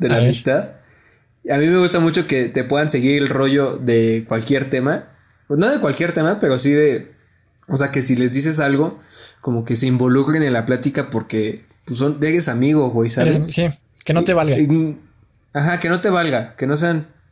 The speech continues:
Speaker 1: que sean como atentos o que estén presentes ahí contigo cuando estás con ellos. Eso me gusta,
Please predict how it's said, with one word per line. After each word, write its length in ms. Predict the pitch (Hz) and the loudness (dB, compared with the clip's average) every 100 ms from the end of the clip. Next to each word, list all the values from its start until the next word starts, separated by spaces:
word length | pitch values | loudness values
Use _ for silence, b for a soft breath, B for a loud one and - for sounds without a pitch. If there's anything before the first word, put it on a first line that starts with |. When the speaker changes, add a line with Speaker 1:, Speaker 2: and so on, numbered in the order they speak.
| _ _ - | _ _ -4
Speaker 1:
que 120 | 147 | -2
sean 140 | 170 | 0
como 220 | 170 190 | 0 0
atentos 440 | 135 139 151 139 123 | 0 -2 -2 -2 -4
o 80 | 117 | -4
que 60 | |
estén 240 | 120 147 151 | -2 -2 -2
presentes 480 | 170 156 151 170 | -2 -2 -2 -2
ahí 160 | 139 127 | 0 0
contigo 400 | 143 139 139 151 | -2 0 2 2
cuando 180 | 143 117 | 0 -4
estás 220 | 117 123 | -2 -2
con 180 | 135 127 | -2 0
ellos. 440 | 127 139 202 - - b b b b b b b - | 2 0 -2 -10 -16 b b b b b b b -4
Eso 220 | 135 147 | -2 0
me 100 | 123 | 2
gusta, 460 | 120 123 113 113 | 0 -2 -6 -10